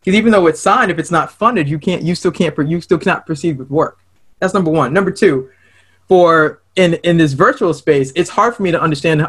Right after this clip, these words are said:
why you would not make sure you have a signed agreement. So when I was laying out the, the tracking system, I'm operating on, on the, on the, uh, on the assumption, although not legally, but I'm operating on the assumption that, number one, you have a signed agreement, you have a signed contract. 'Cause how else are you going to,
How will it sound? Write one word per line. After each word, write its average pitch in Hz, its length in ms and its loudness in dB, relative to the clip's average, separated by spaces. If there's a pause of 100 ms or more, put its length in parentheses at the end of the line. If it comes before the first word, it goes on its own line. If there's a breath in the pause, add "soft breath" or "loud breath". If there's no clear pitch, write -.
why 160 260 2
you 156 200 -4
would 139 220 -2
not 156 420 0
make 156 280 -2
sure 139 240 0
you 131 160 -4
have 139 200 -2
a 123 240 -4
signed 131 320 -2
agreement. 131 240 -4
So 151 80 -4
when 156 140 2
I 185 100 2
was 208 160 -2
laying 175 300 0
out 147 220 -2
the, 127 120 -2
the 135 120 -6
tracking 180 440 -2
system, 139 340 -6 (340 loud breath)
I'm 196 220 2
operating 180 380 -2
on, 151 320 2
on 160 160 0
the, 143 200 2
on 156 120 0
the, 143 160 4
uh, 127 200 -2
on 135 120 0
the 127 80 0
assumption, 123 640 -2
although 139 220 0
not 139 220 -2
legally, 139 280 0
but 127 120 -2
I'm 135 100 -2
operating 139 360 0
on 143 120 -2
the 143 60 -2
assumption 147 340 -2
that, 143 120 0
number 139 180 -2
one, 156 380 0 (360)
you 196 140 -2
have 202 260 0
a 190 60 -8
signed 151 340 -2
agreement, 143 340 -4
you 135 80 -4
have 160 160 -2
a 165 60 -2
signed 139 300 -4
contract. 196 340 -2
'Cause 135 100 -6
how 247 240 0
else 233 160 0
are 180 120 -4
you 170 160 -4
going 160 240 0
to, 147 280 2